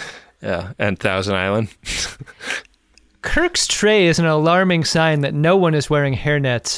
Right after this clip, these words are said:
Speaker 2: where the food is being processed on the Entrepreneur.
Speaker 1: Yeah. Yeah. That's, uh, somebody should go down to the, uh, go down to the galley and shoot all of the mashed potato <laughs> pots. <laughs>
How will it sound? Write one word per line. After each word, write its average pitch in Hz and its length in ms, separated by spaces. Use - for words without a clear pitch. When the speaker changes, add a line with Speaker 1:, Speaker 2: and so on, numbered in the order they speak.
Speaker 2:
where 143 140
the 127 100
food 143 240
is 123 100
being 127 200
processed 127 600
on 131 120
the 123 120
Entrepreneur. 120 720
Speaker 1:
Yeah. 98 260
Yeah. - 220
That's, - 280
uh, 95 360
somebody 127 300
should 107 180
go 113 140
down 107 240
to 101 80
the, 98 240
uh, 95 320
go 117 120
down 104 180
to 98 60
the 92 80
galley 98 480
and 87 220
shoot 110 420
all 92 240
of 87 100
the 95 300
mashed 107 360
potato 98 500
<laughs> - 380
pots. - 520
<laughs> - 440